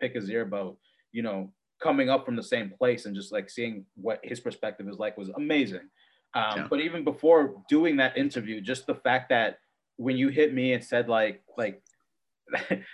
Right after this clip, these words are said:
Speaker 1: that Esty was, like, oh, like, down to do the interview, I, I think
Speaker 2: Yeah.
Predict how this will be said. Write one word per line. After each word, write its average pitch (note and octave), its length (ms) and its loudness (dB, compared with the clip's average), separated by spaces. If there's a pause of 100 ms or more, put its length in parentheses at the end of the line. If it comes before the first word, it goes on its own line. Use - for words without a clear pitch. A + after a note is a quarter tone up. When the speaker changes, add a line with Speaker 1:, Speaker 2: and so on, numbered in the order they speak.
(120)
Speaker 1:
that C3+ 180 4
Esty C3+ 260 2
was, C3 200 2
like, A#2+ 380 2
oh, C3 180 4
like, A2 220 -4 (100)
down B2 160 2
to B2 80 0
do A#2 160 -4
the A2 140 -6
interview, C3+ 480 0
I, A#2+ 200 0
I B2 100 -2
think - 80 -6
Speaker 2:
Yeah. F#2+ 240 0